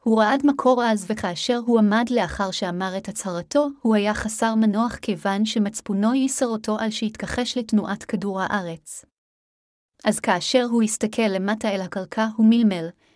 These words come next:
"איפר סימיואב", ואף על פי כן נוע תנוע, בגלל האינקוויזיציה גלילי נשפט למאסר עולם, והוא בילה את שארית חייו הבודדים בביתו מחוץ לפירנצה תחת שמירה קפדנית,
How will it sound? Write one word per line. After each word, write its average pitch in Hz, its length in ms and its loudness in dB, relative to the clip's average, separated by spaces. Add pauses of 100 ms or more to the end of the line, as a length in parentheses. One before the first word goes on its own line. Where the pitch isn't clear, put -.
(180)
"איפר 226 260 -2
סימיואב", 220 640 2 (380)
ואף 226 260 2
על 240 80 2
פי 226 140 -2
כן 208 300 0
נוע 220 180 2
תנוע, 220 400 2 (260)
בגלל 202 340 0
האינקוויזיציה 196 920 -2
גלילי 190 400 -4
נשפט 226 460 -2
למאסר 196 520 -2
עולם, 190 400 -4
והוא 208 240 0
בילה 196 380 0
את 220 80 -8
שארית 190 420 -2
חייו 185 320 -4
הבודדים 190 520 0
בביתו 196 460 -2
מחוץ 233 440 0
לפירנצה 220 600 0
תחת 220 320 -4
שמירה 185 380 -2
קפדנית, 214 580 -4